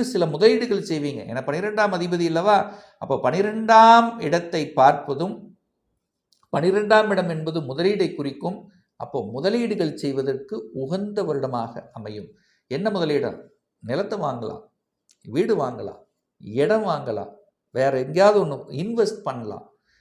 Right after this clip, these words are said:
அல்லது தொழில் ரீதியில இன்வெஸ்ட்மெண்ட், தொழிலை அபிவிருத்தி, கிளைகளை உருவாக்குவது,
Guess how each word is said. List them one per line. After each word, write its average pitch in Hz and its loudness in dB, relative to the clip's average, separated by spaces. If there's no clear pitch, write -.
அல்லது 160 -2
தொழில் 240 0
ரீதியில 190 -4
இன்வெஸ்ட்மெண்ட், 160 -8
தொழிலை 208 -2
அபிவிருத்தி, 147 -6
கிளைகளை 220 2
உருவாக்குவது, 147 -2